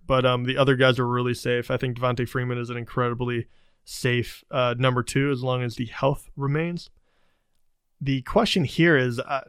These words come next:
with, we talked about Luck quite a bit,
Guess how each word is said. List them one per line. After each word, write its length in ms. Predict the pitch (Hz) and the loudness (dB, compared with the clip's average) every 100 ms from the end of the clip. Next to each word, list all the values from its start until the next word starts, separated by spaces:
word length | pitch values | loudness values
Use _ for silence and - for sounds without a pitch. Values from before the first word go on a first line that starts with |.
| _ _ | _ _
with, 360 | 160 139 147 - | -10 -2 -2 -2
we 140 | 135 135 | -2 2
talked 260 | 175 196 | 2 2
about 260 | 156 143 123 | 4 6 4
Luck 420 | 123 131 123 - | 2 2 2 -2
quite 260 | - 139 123 | 0 2 2
a 40 | |
bit, 280 | 120 120 | 0 -2